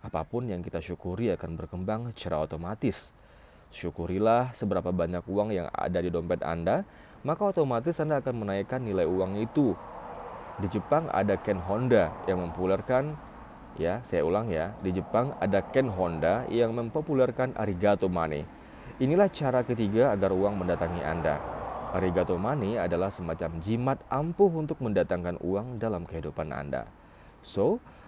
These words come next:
berkompetisi bukan mengejar banyaknya harta atau bersyukur di area aksi agar memperbesar secara alamiah. Saya berdoa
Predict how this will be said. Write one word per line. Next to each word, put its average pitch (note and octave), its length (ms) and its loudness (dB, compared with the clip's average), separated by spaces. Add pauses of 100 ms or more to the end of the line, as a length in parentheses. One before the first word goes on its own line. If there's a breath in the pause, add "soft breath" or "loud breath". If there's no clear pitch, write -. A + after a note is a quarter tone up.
(140)
berkompetisi E3+ 720 0
bukan C#3+ 400 0
mengejar A2+ 480 2
banyaknya F#2 480 0
harta F2+ 480 0
atau E2+ 160 2
bersyukur D#3 640 6
di G2 160 2
area E2+ 400 4
aksi G3+ 560 0 (320 loud breath)
agar G#2+ 400 2
memperbesar F#2+ 640 0
secara B2 400 -2
alamiah. E2 480 0 (1120)
Saya G#2 160 2
berdoa G2 640 2